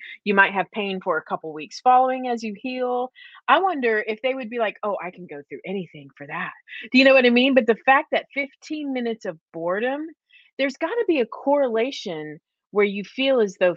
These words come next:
fifteen minutes feels like an eternity, coupled with this idea of, "I don't know what to do after this." Like, I don't know the benefit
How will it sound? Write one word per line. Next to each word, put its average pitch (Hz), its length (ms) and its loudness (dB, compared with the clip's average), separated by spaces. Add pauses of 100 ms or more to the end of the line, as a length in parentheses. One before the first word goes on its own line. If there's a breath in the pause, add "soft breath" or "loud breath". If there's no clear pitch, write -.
fifteen 254 520 -4
minutes 185 520 -6
feels 196 260 0
like 175 140 -2
an 170 100 -6
eternity, 165 720 -6 (600)
coupled 339 420 2
with 208 160 2
this 202 180 -2
idea 196 540 2
of, 170 80 -10 (960)
"I 226 140 -6
don't 294 180 -4
know 170 160 -6
what 165 220 -6
to 202 120 -12
do 160 540 -8 (400)
after 285 380 -2
this." - 460 -18 (1120)
Like, 208 180 0
I 240 120 8
don't 285 140 0
know 269 140 0
the 233 140 -6
benefit 262 760 -4